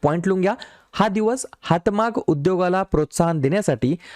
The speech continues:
आणि हातमाग विणकरांचा सन्मान करण्यासाठी साजरा केला जातो. सात ऑगस्टला हा राष्ट्रीय हातमाग दिवस आहे. याच्या व्यतिरिक्त दोन दिवस सुद्धा अत्यंत महत्त्वाचे आहेत, भालाफेक दिवस आणि महाराष्ट्र राज्याने नुकतेच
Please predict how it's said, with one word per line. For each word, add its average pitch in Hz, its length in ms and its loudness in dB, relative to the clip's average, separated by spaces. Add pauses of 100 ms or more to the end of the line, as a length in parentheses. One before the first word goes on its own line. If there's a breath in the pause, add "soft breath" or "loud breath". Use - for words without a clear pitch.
आणि 180 220 2
हातमाग 208 500 0
विणकरांचा 175 720 0
सन्मान 165 480 0
करण्यासाठी 160 640 0
साजरा 151 380 0
केला 185 240 0
जातो. 190 360 -2 (480 loud breath)
सात 208 340 0
ऑगस्टला 202 480 0
हा - 240 -10
राष्ट्रीय 196 460 -2
हातमाग 170 400 0
दिवस 156 360 0
आहे. 120 200 0 (300 loud breath)
याच्या 165 280 2
व्यतिरिक्त 220 400 -2
दोन 202 380 0
दिवस 220 240 0
सुद्धा 208 200 0 (100)
अत्यंत 220 420 0
महत्त्वाचे 202 540 0
आहेत, 233 180 -2 (220 loud breath)
भालाफेक 180 720 0
दिवस 226 280 0 (220 loud breath)
आणि 175 140 2
महाराष्ट्र 185 580 0
राज्याने 185 440 0
नुकतेच 180 480 0